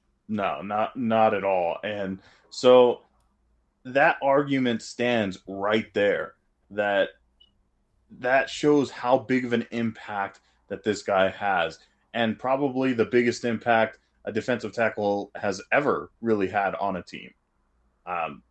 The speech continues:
I, I, I know that's kinda controversial to say, but at this point, I don't give a shit.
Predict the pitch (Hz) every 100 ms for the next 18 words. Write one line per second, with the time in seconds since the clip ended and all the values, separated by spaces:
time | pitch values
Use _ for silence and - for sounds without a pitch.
0 | - 98 87 - 101 101 101 - - 104
1 | 101 104 104 98 - 101 120 139 151 147
2 | 151 156 151 160 156 165 165 160 _ _
3 | _ _ 113 135 - _ _ - 110 151
4 | - 170 175 - - 92 127 87 120 101
5 | 90 78